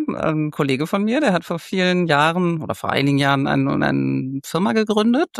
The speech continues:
und die macht Spiele, also die entwickelt Software für Spiele und, ähm, die Firma wurde dann immer größer, es kamen immer mehr Menschen dazu. Und dann hat er irgendwann sich überlegt, er braucht Unterstützung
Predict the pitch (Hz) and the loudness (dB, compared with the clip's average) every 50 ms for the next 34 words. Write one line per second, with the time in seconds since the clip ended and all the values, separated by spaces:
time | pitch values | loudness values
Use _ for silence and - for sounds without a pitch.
0 | - - - 147 165 170 170 170 170 165 156 - - _ _ - 135 135 139 143 | -8 -4 0 0 2 2 2 2 0 0 -2 -6 -12 _ _ -6 -4 -4 -2 -2
1 | 139 143 139 139 - 131 127 131 135 139 139 135 - - - - - - - - | -2 0 0 0 2 2 2 2 2 2 0 -2 -4 -12 -20 -20 -18 -16 -16 -16
2 | - - - - - - - - 143 143 139 185 254 440 403 - - - - 143 | -16 -18 -20 -20 -18 -16 -6 0 2 4 4 4 2 0 -2 -6 -8 -4 -4 -2
3 | 139 135 147 147 147 147 - 156 143 - 120 - - 143 143 - - - 139 - | -2 0 0 0 0 -2 -2 -4 -4 -4 -4 -4 -2 -4 -4 -4 -2 -4 -4 -4
4 | - 139 127 - - - 151 160 208 320 349 - - 143 147 151 147 - - - | -4 -6 -6 -6 -4 -4 -2 0 0 -2 -2 -4 -2 -2 0 0 -2 -4 -6 -6
5 | - - 151 151 151 151 151 147 _ _ - - - - - - - _ - - | -2 -2 0 0 0 0 -2 -4 _ _ -20 -20 -20 -20 -20 -20 -20 _ -18 -10
6 | - - 170 160 156 156 151 156 156 156 143 160 151 143 - 147 165 160 151 135 | -4 -2 0 2 2 2 2 0 0 0 0 0 0 0 2 0 0 0 0 0
7 | - 127 120 120 139 156 160 - 196 190 - - - 151 147 147 156 147 147 143 | -2 0 2 2 2 2 2 0 -2 -2 -2 -2 -4 -2 -2 0 0 0 2 2
8 | 139 143 151 156 - - 147 143 131 - - 202 294 381 349 _ _ _ _ _ | 2 0 -2 -2 -4 -2 -2 -2 -2 -2 -2 -2 0 -2 -4 _ _ _ _ _
9 | _ _ _ _ _ _ _ _ _ _ _ _ _ _ _ _ - 135 - - | _ _ _ _ _ _ _ _ _ _ _ _ _ _ _ _ 0 0 0 2
10 | 139 135 139 143 143 - - - 127 139 135 139 131 120 127 - 127 123 139 135 | 0 0 0 0 0 0 0 2 2 2 2 2 0 0 0 -2 -2 -2 -2 -2
11 | 143 - 151 143 143 131 - - - - - 139 139 - - 202 - - - 262 | -2 -4 -4 -2 -2 -2 -2 -2 -6 -6 -6 -4 -4 -2 -2 -4 -2 0 0 0
12 | 294 | 0